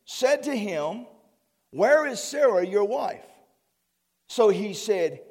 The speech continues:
"Here in the tent." And he said, "I will certainly return to you according to the time of life.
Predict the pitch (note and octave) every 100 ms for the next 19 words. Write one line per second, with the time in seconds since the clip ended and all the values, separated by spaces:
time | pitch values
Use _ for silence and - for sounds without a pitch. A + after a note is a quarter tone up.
0 | _ C4 B3 E3+ D#3+ F3 A3+ D4 A2 -
1 | _ _ _ _ _ _ _ _ _ -
2 | B3 B3+ B3+ D#4 D#4 - D#4+ D#4 C#4+ G3+
3 | - - - _ _ _ _ - B3 D4+
4 | C#4+ B3+ - D4+ E4 D4+ C#4+ C4+ - C#4+
5 | C#4 F#3 G#3 E3+ D#3+ G3 A3+ - _ _
6 | _ _ _ - A3+ B3 C#4+ D#4 C#4 C4+
7 | B3 - C4 B3 G#3 E3+ F3+ D#3 E3